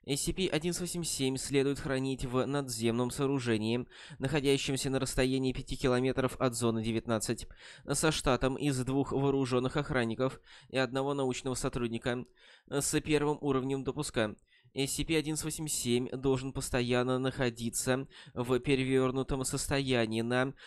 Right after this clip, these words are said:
транспортировочном грузовике – исключая время проведения экспериментов.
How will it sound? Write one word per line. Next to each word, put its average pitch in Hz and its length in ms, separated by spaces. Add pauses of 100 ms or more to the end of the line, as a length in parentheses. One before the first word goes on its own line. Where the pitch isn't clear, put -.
(140)
транспортировочном 127 1400
грузовике – 117 680 (580)
исключая 147 640
время 131 320
проведения 127 520
экспериментов. 120 680